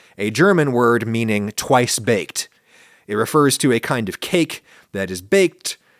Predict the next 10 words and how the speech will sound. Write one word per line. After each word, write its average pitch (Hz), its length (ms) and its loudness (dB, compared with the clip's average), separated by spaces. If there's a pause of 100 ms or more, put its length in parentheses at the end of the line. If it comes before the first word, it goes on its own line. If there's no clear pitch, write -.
(120)
sliced, - 720 -2
and 127 160 -2
then 113 160 -2
baked 110 320 -2
again 131 440 -2
to 117 140 -2
yield 107 380 0
a 92 120 -2
cracker-like 98 760 -2
texture. - 580 -6